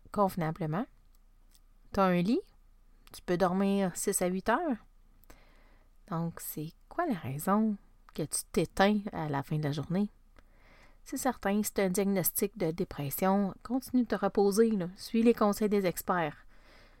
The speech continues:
Eux t'aident. <clears throat> Mais si t'es en parfaite santé, penses-tu qu'il y a des options pour te ravigoter de l'intérieur ? Moi, je pense que oui. Mets de la musique qui te fait danser, bouge, danse, comme si personne te regardait.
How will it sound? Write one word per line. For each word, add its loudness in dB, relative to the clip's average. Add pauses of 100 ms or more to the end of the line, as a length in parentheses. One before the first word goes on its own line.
(240)
Eux 4
t'aident. -4 (560)
<clears throat> 4
Mais -8
si -6
t'es -4
en 0
parfaite -2
santé, -2 (500)
penses-tu -4
qu'il 0
y 4
a 4
des 4
options 2
pour -8
te 4
ravigoter 4
de 4
l'intérieur ? 2 (1300)
Moi, 2
je -2
pense 0
que -4
oui. -6 (1200)
Mets 0
de 2
la 4
musique 2 (120)
qui -4
te -16
fait 2
danser, 2 (180)
bouge, 2
danse, 4 (680)
comme 0
si 0
personne 0
te 0
regardait. 0